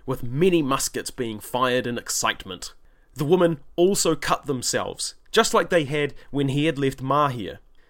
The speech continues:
as they used it to express extreme joy as well as grief, which made Burns uncomfortable, as you might imagine. Naturally,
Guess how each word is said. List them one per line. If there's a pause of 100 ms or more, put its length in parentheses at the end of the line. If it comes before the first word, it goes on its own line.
(140)
as
they
used
it
to
express
extreme
joy (200)
as
well
as
grief, (360)
which
made
Burns (240)
uncomfortable, (160)
as
you
might
imagine. (1040)
Naturally,